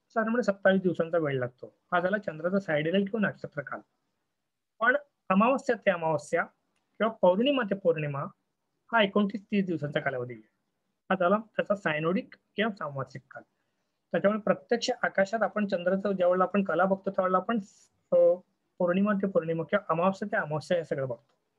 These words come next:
अर्थात आपण आपलं जे, अ, चक्र आहे, कालमापनाचं चक्र जे आहे ते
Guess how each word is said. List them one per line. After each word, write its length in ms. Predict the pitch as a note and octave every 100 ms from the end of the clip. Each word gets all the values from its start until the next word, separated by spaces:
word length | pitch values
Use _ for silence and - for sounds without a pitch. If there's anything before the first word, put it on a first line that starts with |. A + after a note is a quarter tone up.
| -
अर्थात 240 | D3+ -
आपण 280 | G3 - A#3 C#4+ _ _ _ _ _ -
आपलं 240 | - G3
जे, 380 | F#3 G#3+ G#3+ A3 _ _ _ _ _ -
अ, 40 | F3 F3 - _ _
चक्र 280 | G3 G3 A3+
आहे, 260 | A3 E3+ D#3+
कालमापनाचं 760 | C#3 - F#3 A3 F#3+ D#3+ D3
चक्र 240 | D3 - C#3+
जे 140 | C#3
आहे 160 | C3+ C#3
ते 280 | F3 A#3